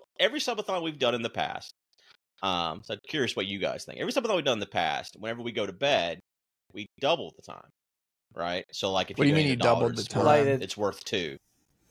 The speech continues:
Speaker 1: basically. Like, any donations
Speaker 2: Oh.
Speaker 1: are double
Speaker 2: Oh,
Speaker 1: during
Speaker 2: shit.
Speaker 1: sleeping time,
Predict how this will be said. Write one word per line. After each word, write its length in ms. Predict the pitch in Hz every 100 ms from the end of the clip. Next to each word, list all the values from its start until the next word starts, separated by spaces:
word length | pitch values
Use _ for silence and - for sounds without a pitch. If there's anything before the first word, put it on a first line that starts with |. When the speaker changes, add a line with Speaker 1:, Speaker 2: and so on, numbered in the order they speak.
| _ -
Speaker 1:
basically. 420 | 78 76 - -
Like, 180 | 85 104
any 160 | 123 139
donations 560 | 127 120 113 131 156
Speaker 2:
Oh. 40 | 95
Speaker 1:
are 80 | 87 _ -
double 360 | 98 90 67 - _ _ _ _ _ -
Speaker 2:
Oh, 60 |
Speaker 1:
during 160 | 147 87
Speaker 2:
shit. 260 | 85 107 151
Speaker 1:
sleeping 260 | - 85
time, 260 | - 62